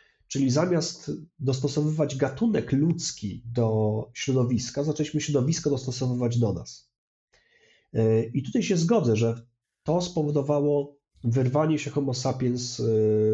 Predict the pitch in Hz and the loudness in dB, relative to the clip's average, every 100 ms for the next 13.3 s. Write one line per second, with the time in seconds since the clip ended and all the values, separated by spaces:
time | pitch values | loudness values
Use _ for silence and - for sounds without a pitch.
0 | 110 110 - 113 107 110 107 117 117 113 | 0 -4 -6 -2 2 2 2 2 4 2
1 | 110 - - 120 131 - - _ _ _ | 0 -8 -6 -2 0 -2 -8 _ _ _
2 | _ _ _ _ _ _ _ _ _ _ | _ _ _ _ _ _ _ _ _ _
3 | _ - 123 143 139 - 123 120 117 113 | _ -2 2 2 0 -2 0 2 2 0
4 | - - 127 123 120 120 143 147 117 104 | -4 -4 0 2 2 4 4 4 2 0
5 | 104 107 113 107 104 110 131 151 151 143 | 0 -2 0 -2 0 0 2 2 2 0
6 | 143 - 113 104 101 110 - 120 117 110 | -2 -2 0 0 -2 -6 -2 2 2 2
7 | 104 98 101 - 139 160 - - 156 147 | 2 0 -4 -2 -2 -2 -6 -6 -2 0
8 | 147 143 143 - _ 110 104 104 101 104 | 0 -2 -8 -20 _ -2 0 0 0 0
9 | 107 107 - 120 151 143 147 147 143 - | 0 0 -2 0 0 0 0 0 -2 -6
10 | _ _ _ _ - 104 104 101 - 123 | _ _ _ _ -6 -2 0 0 0 2
11 | 117 110 110 117 117 135 135 - 156 147 | 4 2 2 0 0 -2 -2 0 2 4
12 | 143 139 139 139 131 113 107 107 107 107 | 4 2 0 -2 -4 0 2 2 4 2
13 | 104 - | 0 -4